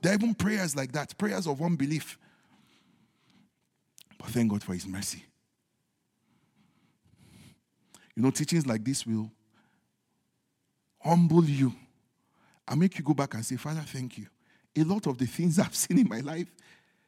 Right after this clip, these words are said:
they are products of your mercy. Where you really want me to be is on the faith lane." Remember the technology for dominion in the kingdom.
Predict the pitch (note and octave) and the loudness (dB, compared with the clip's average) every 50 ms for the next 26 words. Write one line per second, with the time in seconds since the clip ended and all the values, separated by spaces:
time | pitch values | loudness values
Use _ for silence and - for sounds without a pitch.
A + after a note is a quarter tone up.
0 | _ _ - - - - - A3+ G#3 G#3+ G3+ - - - B2+ A#2 A2+ A2+ A2+ A#2 | _ _ -12 -12 -8 -2 -2 0 0 0 -2 -2 -6 -8 -6 -4 -4 -4 -4 -4
1 | A#2 - F#3+ - - - A2+ - _ _ _ _ _ _ _ _ _ _ _ _ | -6 -4 -6 -6 -6 -6 -8 -14 _ _ _ _ _ _ _ _ _ _ _ _
2 | _ _ _ _ _ - A#2+ F#3 A3 A3+ G3+ D#3+ D3+ C#3+ C3+ B2+ B2 D3 F3 F3 | _ _ _ _ _ 0 2 4 4 4 4 4 2 2 2 0 -2 -4 -4 -4
3 | F3+ F3+ E3+ D3 C#3 C#3+ C#3+ C#3+ - - B2 C3 - - A2+ G#2 G2+ B2+ C3 A2 | -4 -4 -4 -4 -4 -6 -4 -6 -4 -4 -4 -4 -4 -4 -8 -6 -4 -4 -4 -4
4 | F#2+ - _ _ _ _ - - G2+ G#2 A2+ A2 G#2+ A2 G#2+ - - - C3 B2+ | -4 -10 _ _ _ _ -12 -10 -4 -2 0 0 0 -2 -4 -8 -8 -6 -4 -4
5 | B2 - - A#2 A2 G#2 G2+ F#2+ F2+ F2 - _ _ _ _ _ _ _ _ _ | -4 -6 -8 -6 -4 -2 -2 -4 -6 -8 -10 _ _ _ _ _ _ _ _ _
6 | - - A2 B2 C#3 D3+ D3 D3+ D#3 D3+ A#2+ G#2+ - - - D#3+ - - - E3 | -6 -4 -2 0 0 -2 -2 -4 -6 -8 -8 -10 -8 -8 -10 -10 -8 -6 -4 -2
7 | E3+ E3 D#3+ D3+ D3+ D#3+ - A#2+ A2+ G#2+ A2 A2 A#2 C3 C#3 C#3 C3+ C3 B2 A2 | -2 -2 -4 -4 -6 -10 -10 -10 -8 -4 -2 -2 0 -2 -2 -4 -4 -4 -4 -4
8 | G2+ G2+ G2 - A#2 A#2 A#2 G#2+ G2+ F#2 | -4 -6 -8 -8 -6 -4 -4 -4 -6 -8